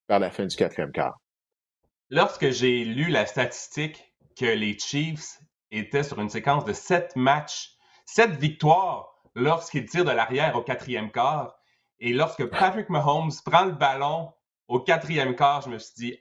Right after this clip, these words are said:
Speaker 2: Aïe, aïe, aïe. Aïe, aïe, aïe. » Bon, c'est sûr, on va sûrement, on va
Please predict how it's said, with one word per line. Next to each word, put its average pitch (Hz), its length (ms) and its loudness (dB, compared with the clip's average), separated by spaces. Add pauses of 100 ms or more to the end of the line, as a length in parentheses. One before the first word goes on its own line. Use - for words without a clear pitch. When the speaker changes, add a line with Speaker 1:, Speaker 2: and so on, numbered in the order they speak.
Speaker 2:
Aïe, 120 240 2
aïe, 95 260 -4
aïe. 78 360 -8 (440)
Aïe, 143 260 4
aïe, 117 220 0
aïe. » 127 260 2
Bon, 139 180 4
c'est - 140 -4
sûr, 170 280 0 (280)
on 151 40 0
va 156 60 0
sûrement, 185 400 4 (240)
on 180 160 2
va 208 160 0